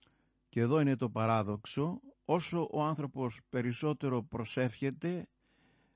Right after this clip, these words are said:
τόσο ο διάβολος λησομανά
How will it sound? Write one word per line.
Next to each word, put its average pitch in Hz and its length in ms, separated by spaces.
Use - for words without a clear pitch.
τόσο 165 640
ο 131 160
διάβολος 127 920
λησομανά 123 880